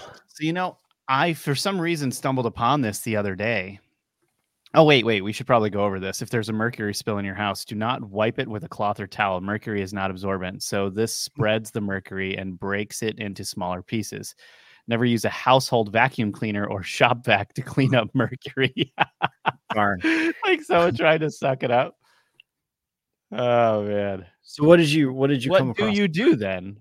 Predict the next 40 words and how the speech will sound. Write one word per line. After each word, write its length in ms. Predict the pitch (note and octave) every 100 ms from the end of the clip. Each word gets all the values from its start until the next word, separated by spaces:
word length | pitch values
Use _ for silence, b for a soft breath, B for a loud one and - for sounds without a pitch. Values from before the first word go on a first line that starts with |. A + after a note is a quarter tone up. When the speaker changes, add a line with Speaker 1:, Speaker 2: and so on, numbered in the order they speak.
| -
Speaker 1:
What 220 | C#3 D#3+
do, 80 | D#3+
it 160 | C#3+
didn't 200 | D3+ E3
tell 220 | D#3+ E3+
us 160 | D3 B2+
what 160 | C3 C#3
you 120 | B2
do. 340 | A#2+ F3+ F#3 - _ _ _ _ _ _ _ _ _
How 80 | C3+
do 60 |
you 60 | D3
get 180 | C#3+ C3
rid 140 | E3
of 80 | C#3+
it? 140 | F#2 - _ _ _ _ _ _ _ _ -
Speaker 2:
Uh, 420 | G#2 G2+ G2+ G#2
you 120 | G#2+ - _ -
may 140 | B2
have 120 | C#3+
to 60 | -
call 280 | - G2 A2+
somebody. 500 | - F#2+ G2 G2+ G2
I 40 | B2
mean, 160 | C3
it's 180 | B2+ -
Speaker 1:
I 40 |
Speaker 2:
supposed 300 | A2 C#3+ C#3+
Speaker 1:
think 100 | -
Speaker 2:
to 80 | A#2
be 100 | A2 F#2+
very 240 | G#2+ G2
toxic, 720 | - - C#3+ C3 - G2+ - -
but 260 | G2+ F#2+ - _ _
Speaker 1:
Yeah, 560 | D#3+ A3 C#4+ E3+ G2 F#2+
like, 260 | A#2+ B2+ - -
poisonous. 800 | C#3+ E3 B3+ B2+ A#2 F3 - - -
Well, 200 | C#3 F3+
okay. 240 | E3+ E3 G#2+
Speaker 2:
Yeah. 80 | B